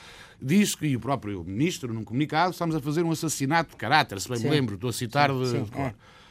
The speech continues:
Speaker 1: Agora, esse assassinato de caráter de quinta para segunda-feira motivou um almoço em,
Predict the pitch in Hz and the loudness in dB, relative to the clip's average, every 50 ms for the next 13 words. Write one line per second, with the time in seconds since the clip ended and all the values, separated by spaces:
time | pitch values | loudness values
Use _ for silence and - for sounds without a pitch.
0 | - - - - _ _ - - 247 233 - - 254 254 254 254 - - 247 240 | -20 -20 -20 -20 _ _ -2 0 0 0 0 0 -2 0 0 0 0 0 0 0
1 | 226 - - 208 190 156 135 160 151 135 - - - 254 277 285 254 233 226 - | 0 0 0 0 0 2 2 0 -2 -4 -4 -2 2 4 6 6 6 4 2 2
2 | 190 196 - - 170 180 170 151 135 - 113 110 110 110 131 170 214 226 196 196 | 2 0 0 0 -2 0 0 0 -2 -2 -2 -4 -2 -2 -2 -2 -2 -2 -2 0
3 | 214 170 165 160 151 175 220 240 247 247 226 196 202 226 208 208 - 202 196 185 | 0 2 2 2 2 2 2 2 2 2 2 4 4 4 4 2 2 -2 -4 -4